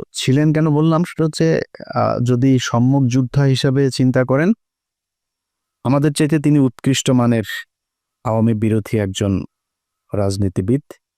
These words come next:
বা যোদ্ধা যেটাই বলেন, অনেক কিছু করেছেন। এবং তার প্রতিদানও বাংলাদেশের মানুষ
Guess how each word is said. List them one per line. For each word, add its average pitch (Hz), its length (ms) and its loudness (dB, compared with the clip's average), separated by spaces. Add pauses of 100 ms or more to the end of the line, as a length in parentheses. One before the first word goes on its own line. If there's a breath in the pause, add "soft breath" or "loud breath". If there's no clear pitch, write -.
(960)
বা 117 120 -2
যোদ্ধা 101 400 -2
যেটাই 95 300 -2
বলেন, 101 280 0 (800)
অনেক 170 180 0
কিছু 139 220 -2
করেছেন। 101 360 -2 (920 loud breath)
এবং 143 160 2
তার 165 160 -2
প্রতিদানও 170 580 2
বাংলাদেশের 131 520 2
মানুষ 113 280 0